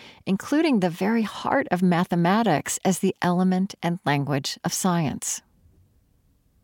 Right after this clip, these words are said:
In the book is God a mathematician? And in a lot of your work, you, you do take a long view of time and history. And so you trace the history of human fascination with mathematics and scientific work with mathematics, beginning with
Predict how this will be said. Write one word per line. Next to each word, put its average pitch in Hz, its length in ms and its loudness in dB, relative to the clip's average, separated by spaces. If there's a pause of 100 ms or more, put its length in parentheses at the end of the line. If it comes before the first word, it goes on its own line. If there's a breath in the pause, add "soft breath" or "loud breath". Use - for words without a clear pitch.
(540)
In 220 200 8
the 214 80 6
book 202 320 4
is 196 180 2
God 170 240 4
a 175 80 4
mathematician? 170 680 2
And 170 160 6
in 185 120 6
a 185 40 4
lot 175 320 2
of 190 160 0
your 202 140 2
work, 185 460 0
you, 170 180 2 (120)
you 190 280 2
do 185 160 2
take 175 240 0
a 165 80 4
long 156 480 2
view 160 240 0
of 160 160 -2
time 151 440 0
and 143 120 0
history. 139 480 -2
And 151 160 -2
so - 460 -2 (100)
you - 240 -6 (240)
trace 175 520 2
the 160 460 0
history 175 460 0
of 160 80 0
human 165 420 2
fascination 160 720 2
with 151 200 -2
mathematics 151 720 0
and 143 200 0
scientific 160 520 0
work 151 180 0
with 156 140 -4
mathematics, 147 640 0
beginning 151 440 0
with 143 320 -2